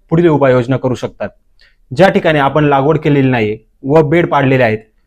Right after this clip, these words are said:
अशा ठिकाणी आपण लागवडी अगोदर नॅनोशिल्ड प्रति एकर दोन लिटर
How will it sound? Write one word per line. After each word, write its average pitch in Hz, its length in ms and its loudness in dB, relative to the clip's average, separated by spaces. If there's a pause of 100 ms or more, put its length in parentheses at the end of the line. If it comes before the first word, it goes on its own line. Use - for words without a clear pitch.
(160)
अशा 180 200 0
ठिकाणी 151 300 0
आपण 123 380 -2 (260)
लागवडी 151 360 4
अगोदर 123 400 0 (160)
नॅनोशिल्ड 143 580 0 (440)
प्रति 160 260 2
एकर 156 300 0 (120)
दोन 165 280 2
लिटर 143 280 0